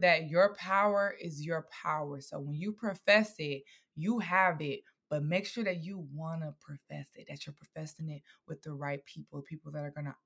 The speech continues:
honor your voice, that are gonna respect your voice, that'll add to it and not take away, not make you feel smaller. We can be challenged in conversations.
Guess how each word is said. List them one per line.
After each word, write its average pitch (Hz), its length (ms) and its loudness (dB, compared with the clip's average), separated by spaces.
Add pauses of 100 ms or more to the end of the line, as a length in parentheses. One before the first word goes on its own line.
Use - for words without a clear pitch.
(120)
honor 156 320 -6
your 147 200 -8
voice, 139 280 -8
that 147 120 -10
are 139 60 -6
gonna 139 200 -8
respect 139 520 -12
your 147 100 -12
voice, 143 320 -10
that'll 143 240 -8 (140)
add 156 420 0 (460)
to 160 200 -6
it 131 240 -6 (380)
and 156 440 0 (340)
not 170 280 2
take 202 240 -8
away, 147 300 0
not 147 200 -4
make 151 240 -6
you 156 80 -10
feel 143 420 -6
smaller. 135 580 -4
We 160 120 -4
can 208 140 -2
be 175 120 -2
challenged 160 760 -2 (320)
in 156 100 -4
conversations. 135 880 -6